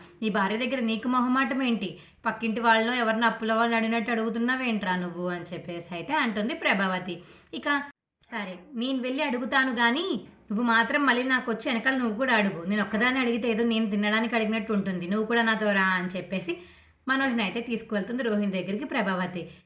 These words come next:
ఇక "రోహిణి, రోహిణి" అని అయితే ప్రభావతి అయితే పిలుస్తుంది. "ఏంటత్తయ్య?" అని చెప్పేసి అయితే రోహిణి అయితే అడుగుతుంది. "మరేం లేదమ్మా, మనోజ్కి కెనడాలో జాబ్ వచ్చింది కదా, కొంచెం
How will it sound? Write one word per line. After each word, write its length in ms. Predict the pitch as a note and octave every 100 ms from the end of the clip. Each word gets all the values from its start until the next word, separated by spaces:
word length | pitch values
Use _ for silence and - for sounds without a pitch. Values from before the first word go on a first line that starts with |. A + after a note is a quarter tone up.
| -
ఇక 160 | A3 A3 G#3 G3+ - _ G3+
"రోహిణి, 320 | A3 A#3 B3
రోహిణి" 340 | A3+ G#3+ G3+ G3
అని 120 | F#3+
అయితే 160 | F3+ C4+
ప్రభావతి 480 | D4 A3 F#3+ F3+ F3+
అయితే 160 | E3+ -
పిలుస్తుంది. 540 | A3+ F#3+ - F3+ E3+ - - -
"ఏంటత్తయ్య?" 540 | A3+ C4 D4 - G#3 G3 F#3+
అని 160 | F#3+
చెప్పేసి 400 | F#3+ F#3 F#3+ F#3 F#3
అయితే 180 | F3+
రోహిణి 380 | D#4+ D4 A#3+ G3+
అయితే 160 | F#3 G#3+
అడుగుతుంది. 420 | G#3+ F#3 F#3+ E3+ D3+ - - - _ _ _ _ -
"మరేం 360 | C#4 C4 C4+ D#4
లేదమ్మా, 480 | C#4+ C#4 C4+ A3+ G#3+ G#3+ -
మనోజ్కి 600 | G#3 G3+ A3+ A3 - A3+
కెనడాలో 440 | A#3 G#3 F#3+ G3 A3
జాబ్ 320 | G#3 G3 G3 A3
వచ్చింది 320 | A#3 A#3+ A3
కదా, 240 | G3+ F#3+ F#3+ F3+ - - -
కొంచెం 300 | C4+ C#4